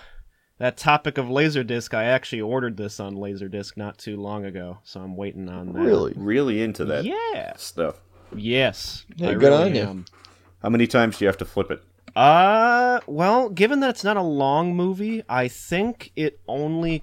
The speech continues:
Speaker 1: comes with, uh, one disc, maybe.
Speaker 3: Oh.
Speaker 2: I mean, it's two
Speaker 1: 'Cause,
Speaker 2: hours.
Speaker 1: um, I, I believe the format of the disc that it, uh, comes on,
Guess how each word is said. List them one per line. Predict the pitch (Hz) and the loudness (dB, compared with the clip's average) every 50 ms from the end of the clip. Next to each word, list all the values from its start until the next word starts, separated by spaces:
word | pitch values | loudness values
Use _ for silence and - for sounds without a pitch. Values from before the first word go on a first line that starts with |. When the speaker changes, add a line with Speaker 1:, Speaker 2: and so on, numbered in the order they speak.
| - | -8
Speaker 1:
comes | - - - - 147 139 139 143 147 143 147 147 143 135 - | -12 -14 -8 -4 -2 -2 0 0 -2 -2 -2 -4 -6 -8 -10
with, | - 110 107 110 117 117 117 113 110 - - - - - - - _ _ _ _ _ _ _ _ _ _ _ _ _ | -12 -10 -8 -4 -4 -2 -2 -2 -4 -8 -14 -18 -20 -20 -20 -20 _ _ _ _ _ _ _ _ _ _ _ _ _
uh, | - 104 104 107 110 113 113 113 113 110 113 | -18 -16 -16 -16 -14 -12 -12 -10 -10 -10 -10
one | 107 101 101 104 117 127 135 139 127 | -10 -10 -6 -4 -4 -2 -2 -2 -4
disc, | 101 107 117 131 113 - - - - - | -2 -2 -4 -4 -4 -8 -12 -14 -16 -12
maybe. | - 95 107 120 101 98 98 104 - - _ _ _ | -8 -6 -6 -6 -6 -8 -8 -10 -12 -16 _ _ _
Speaker 3:
Oh. | 92 90 104 151 - - _ _ _ _ _ _ _ - - _ _ _ _ _ _ _ _ - | -8 -8 -8 -8 -14 -20 _ _ _ _ _ _ _ -20 -20 _ _ _ _ _ _ _ _ -6
Speaker 2:
I | - | -4
mean, | 139 | -4
it's | 120 - - - | -4 -4 -2 0
two | - 170 | 2 4
Speaker 1:
'Cause, | 139 151 147 143 131 127 | 6 6 6 4 2 2
Speaker 2:
hours. | 143 135 | 2 4
Speaker 1:
um, | 131 127 123 120 120 113 110 107 101 - - - - - - - _ _ _ _ - - - | 4 4 2 2 -2 -2 -4 -6 -8 -10 -14 -18 -20 -20 -20 -20 _ _ _ _ -20 -12 -8
I, | 110 123 113 - | -6 -6 -4 -4
I | 113 | -4
believe | 120 120 123 143 151 143 135 | -4 -2 -2 -2 -2 -4 -6
the | 123 | -10
format | - - - 139 131 131 131 120 113 - - | -10 -8 -6 -4 -4 -4 -4 -4 -6 -6 -8
of | 92 95 | -12 -14
the | 104 | -14
disc | 92 92 110 107 107 - - - - - | -10 -8 -6 -6 -6 -8 -10 -14 -14 -14
that | - 95 | -12 -10
it, | 92 87 87 87 - - - - _ - - - - - | -10 -10 -10 -12 -14 -18 -20 -20 _ -20 -20 -20 -16 -12
uh, | 90 87 87 82 82 80 - - | -10 -10 -10 -10 -10 -14 -16 -18
comes | - - 120 110 104 95 95 | -12 -10 -10 -8 -8 -10 -10
on, | 95 90 90 90 85 87 85 | -12 -12 -12 -12 -12 -14 -16